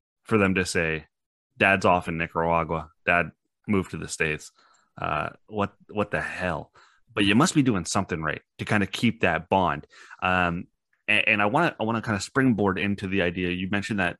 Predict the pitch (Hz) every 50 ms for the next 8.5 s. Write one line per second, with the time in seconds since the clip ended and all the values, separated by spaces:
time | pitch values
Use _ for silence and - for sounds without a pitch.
0 | _ _ 107 101 104 110 98 95 98 - - 104 92 90 90 82 87 82 85 87
1 | 85 85 - 87 80 80 87 104 127 127 120 120 120 - - _ _ _ _ _
2 | - 85 82 82 - - 101 92 90 87 87 87 85 - 90 87 85 80 85 82
3 | 78 82 - 92 87 95 107 - 104 101 98 104 98 98 101 98 - 78 78 80
4 | 85 90 - 98 98 101 107 107 - - - - - - - - _ _ _ _
5 | _ _ _ _ _ 98 98 95 95 92 95 - - _ _ _ _ _ _ _
6 | _ _ _ _ _ _ 95 104 123 131 - 143 131 117 - - - _ _ _
7 | _ _ _ _ - - - 117 - - _ - 131 139 147 151 147 143 - -
8 | - - 117 110 98 87 90 92 -